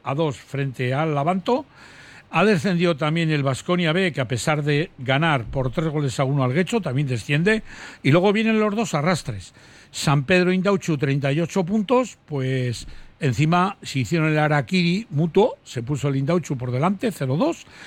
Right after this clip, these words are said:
y ya en el añadido el San Pedro logró empatar el partido, pero que no le ha servido, mm, para no descender. El único que sale medianamente beneficiado es el Indauchu,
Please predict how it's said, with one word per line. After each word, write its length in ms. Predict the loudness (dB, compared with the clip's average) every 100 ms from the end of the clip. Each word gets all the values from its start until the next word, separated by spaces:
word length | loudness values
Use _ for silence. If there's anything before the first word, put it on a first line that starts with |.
| -20 -4
y 120 | 2
ya 120 | 4
en 80 | 4
el 120 | 4
añadido 540 | 4 4 2 2 2 0
el 80 | 0
San 220 | -4 -2
Pedro 280 | -2 0 0
logró 580 | 0 0 0 0 -2 -6 _ -4
empatar 460 | -2 -2 2 2
el 100 | 2
partido, 440 | 0 -2 0 0 0
pero 280 | 0 -2
que 120 | -2 -2
no 100 | 0
le 80 |
ha 60 | -2
servido, 500 | -4 -4 0 0 -2 -6 -20 -20 -20 _
mm, 460 | -4 0 0 0 -2 -2
para 540 | 0 2 4 2 2 0
no 1000 | 0 2 2 2 2 2 2 2 0 -2
descender. 540 | -4 0 2 2 0 -18 -20 -20 _ 2
El 200 | 4 6
único 280 | 4 2
que 100 | 0
sale 340 | 0 2 2 -2 -4
medianamente 1000 | -2 0 0 2 2 2 2 2 0 0
beneficiado 580 | 0 0 0 0 2 2
es 140 | 0 -2
el 120 | -2
Indauchu, 540 | 0 0 0 -4 -4